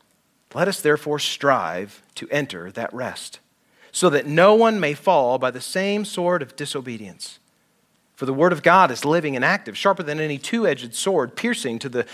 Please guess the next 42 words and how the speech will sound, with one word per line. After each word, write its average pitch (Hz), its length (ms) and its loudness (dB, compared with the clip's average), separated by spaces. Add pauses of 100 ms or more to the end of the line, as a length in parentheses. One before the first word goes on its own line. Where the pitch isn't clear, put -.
(140)
division 180 380 4
of 131 80 -6
soul 214 460 4
and 143 200 -6
spirit, 175 380 0
of 123 140 -6
joints 208 320 0
and 165 120 -2
marrow, 170 280 6
and 143 160 -4
discerning 220 560 0
the 131 100 -2
thoughts 214 640 0
and 127 140 -8
intentions 214 720 -4
of 135 180 -6
the 120 80 -4
heart. 180 400 4 (460)
And 131 180 -2
no 202 280 6
creature 135 500 -8
is 117 240 -10
hidden 196 300 -2
from 110 200 -8
his 151 220 -6
sight, 104 320 -4 (420)
but 120 160 -6
all 180 560 6
are 104 140 -6
naked 156 460 -4
and 101 180 -12
exposed 135 880 -4
to - 100 -18
the 98 140 -12
eyes 160 360 0
of 156 120 -12
him 101 360 -10 (220)
to 110 140 -12
whom 175 320 -4
we 151 180 -2
must 113 480 -6
give 98 420 -10